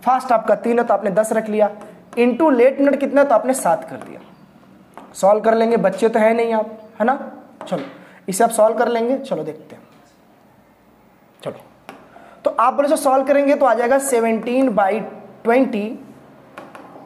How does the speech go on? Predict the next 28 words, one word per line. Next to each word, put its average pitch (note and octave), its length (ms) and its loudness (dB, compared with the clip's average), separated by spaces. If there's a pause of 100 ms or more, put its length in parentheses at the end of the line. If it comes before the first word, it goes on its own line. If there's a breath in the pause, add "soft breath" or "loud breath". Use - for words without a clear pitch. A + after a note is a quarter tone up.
(680)
सेवेंटी, G#3+ 400 -4
ये G3+ 60 0
यहाँ A3+ 160 2
जाके B3+ 180 0
मल्टीप्लाई B3 440 0
होगा A3+ 160 2
ना, B3+ 80 0
इतनी A#3 220 -6
बातें A#3 260 0
तो A#3+ 80 2
आपको B3+ 140 -2
पता B3 280 0
है G3+ 80 0
ना, C#4+ 220 2
इसके A3+ 200 -4
नीचे A#3+ 180 -2
वन A#3 220 2
होता A#3 220 0
है, A#3 60 0
ये A#3 60 0
ऊपर A3 300 0
जाएगा G#3+ 220 4
और G#3+ 80 0
यहाँ G3 200 0
जाएगा, F#3 220 0 (380 loud breath)
ट्वेंटी A3+ 300 2
इंटू A#3 360 -2
सेवन। C#3 300 -8